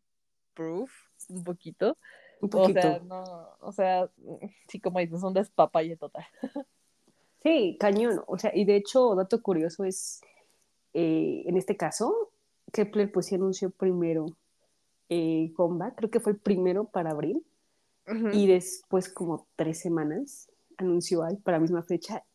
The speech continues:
Speaker 2: y dije, "No, ya valió". <laughs>
Speaker 1: Sí.
Speaker 2: Yo, "No, ya valió". No,
Speaker 1: Pobre.
Speaker 2: ya, sí,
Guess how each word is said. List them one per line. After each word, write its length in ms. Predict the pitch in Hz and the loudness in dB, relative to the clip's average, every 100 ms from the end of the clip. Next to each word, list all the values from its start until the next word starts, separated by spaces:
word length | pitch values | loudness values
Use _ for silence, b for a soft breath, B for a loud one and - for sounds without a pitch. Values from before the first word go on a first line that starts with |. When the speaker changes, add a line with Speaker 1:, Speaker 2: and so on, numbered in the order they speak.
| - | 2
Speaker 2:
y 140 | 285 | 4
dije, 400 | 277 247 - 269 | 6 4 4 4
"No, 720 | 269 254 247 240 233 226 226 | 6 6 6 6 6 4 2
ya 280 | 214 170 170 | 2 2 2
valió". 380 | 165 156 151 - | 0 -4 -6 -10
<laughs> 1200 | - - 302 392 392 - 392 - 403 403 403 370 - | -6 2 8 10 10 8 8 8 6 6 6 4 4
Speaker 1:
Sí. 200 | 339 170 311 | 4 4 2
Speaker 2:
Yo, 260 | 254 247 226 | 0 -2 -6
"No, 360 | 220 107 110 - | -6 -6 -8 -6
ya 120 | - | -6
valió". 300 | - 190 196 B B B - - | -6 -8 -8 B B B -10 0
No, 60 | 202 | 4
Speaker 1:
Pobre. 120 | 165 | 4
Speaker 2:
ya, 100 | 147 - 196 214 - _ - | 2 -4 -14 -18 -20 _ -6
sí, 380 | - 190 185 190 | 0 2 2 -2